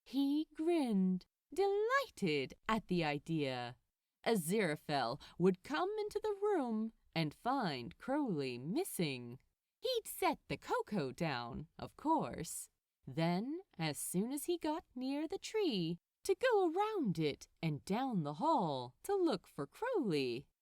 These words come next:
He would poke his head out and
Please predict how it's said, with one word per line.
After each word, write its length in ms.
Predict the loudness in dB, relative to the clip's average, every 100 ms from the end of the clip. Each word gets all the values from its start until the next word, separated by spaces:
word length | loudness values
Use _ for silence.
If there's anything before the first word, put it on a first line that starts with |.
| _ _
He 160 | 2 2
would 180 | 2 -6 _
poke 340 | -2 0 0 -2
his 200 | -2 -2 -2
head 160 | -2 2
out 380 | 0 0 -6 -16 _
and 360 | 0 0 0 -8